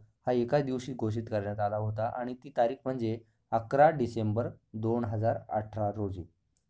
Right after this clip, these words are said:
तर ह्या मेगा भरतीच्या दृष्टीने किंवा पोलीस भरती दृष्टीने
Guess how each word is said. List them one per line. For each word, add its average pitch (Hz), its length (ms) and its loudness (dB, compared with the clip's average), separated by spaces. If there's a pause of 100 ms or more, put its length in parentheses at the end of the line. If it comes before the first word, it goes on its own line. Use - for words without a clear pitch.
(140)
तर 117 100 -2
ह्या 123 340 0 (260)
मेगा 110 300 2
भरतीच्या 131 440 -2
दृष्टीने 120 520 -4
किंवा 120 260 -6
पोलीस 117 340 -4
भरती 117 560 -6
दृष्टीने 107 580 -6